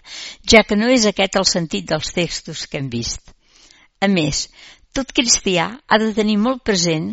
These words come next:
que Jesús va advertir que el judici sobre les persones només li competeix a ell, i és bo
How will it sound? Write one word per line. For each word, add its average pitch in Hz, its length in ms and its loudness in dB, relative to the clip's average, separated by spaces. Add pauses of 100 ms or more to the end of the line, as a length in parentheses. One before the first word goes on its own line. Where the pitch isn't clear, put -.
que 233 100 -4
Jesús 226 380 -4
va 247 80 2
advertir 202 540 -2 (500)
que - 80 -2
el 196 80 0
judici 190 560 0
sobre 180 300 -4
les 175 120 -4
persones 165 720 -4 (240)
només 196 380 2
li 185 100 -4
competeix 170 640 -4
a 165 80 2 (100)
ell, 120 120 -8 (600)
i 254 160 6
és 214 160 6
bo 233 160 -2